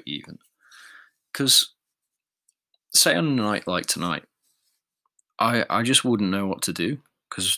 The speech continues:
to be honest, I don't have anything in particular to say right now. I'm sort of just doing this 'cause, you know, it's nice, it's fun, and it's cool to, like, talk to just, like,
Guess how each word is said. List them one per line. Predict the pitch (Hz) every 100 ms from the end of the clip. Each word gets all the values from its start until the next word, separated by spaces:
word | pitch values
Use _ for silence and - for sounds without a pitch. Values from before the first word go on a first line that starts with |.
| -
to |
be | 107
honest, | 127 110 - - - _ _ _ _ _ _ _ _ - -
I | 151
don't | 185
have | 110 92
anything | 82 - 78 76 - - -
in | 80
particular | - - - - 71 71
to | -
say | - 73 76 76
right | 73 57
now. | - - - - - - _ _ - - - -
I'm | 95
sort | - 87
of | 64
just | - -
doing | 80 76 78
this | 78
'cause, | - 82 80 -
you | 87
know, | 85 85 - _ _ _ _ _ _ _ _ _ _ -
it's | - -
nice, | 135 120 - -
it's |
fun, | - 73 - - _ - - - -
and | 95
it's | 92 -
cool | - 117 113
to, | - 92 85 - _ _ _ _ _ _ -
like, | 87 90
talk | - 95 -
to | - 76 - _ - - _ _ _ _ _ _ _ _ _ 87
just, | 85 - -
like, | 82 82 -